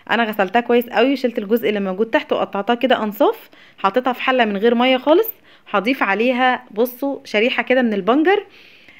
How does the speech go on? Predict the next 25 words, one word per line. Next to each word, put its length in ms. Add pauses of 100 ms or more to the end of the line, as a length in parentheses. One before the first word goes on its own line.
(240)
عايزه 220
اقول 160
لكم 300
ان 240
السنه 460
اللي 100
فاتت 240
كنت 240
مفرزه 300
طماطم 300
حاطه 260
بنجريه 340
كامله، 380 (380)
الطماطم 400
طلعت 300
حلوه 220
جدا 340
وتحفه 380
وكل 240
حاجه، 400
ولكن، 380 (680)
آه، 320
كانت 360 (220)
لونها 400
متغير، 540